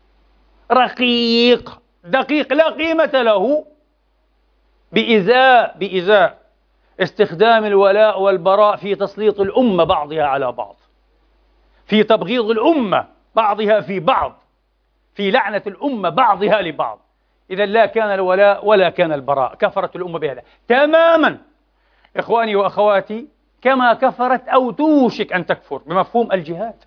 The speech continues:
هذا المفهوم لا أقول الديني فقط، المفهوم الديني الروحاني الإنساني العظيم. الجهاد إذا عرضنا له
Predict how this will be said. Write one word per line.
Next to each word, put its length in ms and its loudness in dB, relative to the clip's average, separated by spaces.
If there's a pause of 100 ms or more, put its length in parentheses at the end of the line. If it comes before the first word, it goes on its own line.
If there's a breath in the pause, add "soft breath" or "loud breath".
(880)
هذا 120 0
المفهوم 400 -6
لا 160 0
أقول 260 -6
الديني 400 -8
فقط، 400 -8 (300 soft breath)
المفهوم 460 -4
الديني 640 0
الروحاني 760 0
الإنساني 720 0
العظيم. 760 0 (1080)
الجهاد 540 0
إذا 200 -2
عرضنا 500 0
له 460 0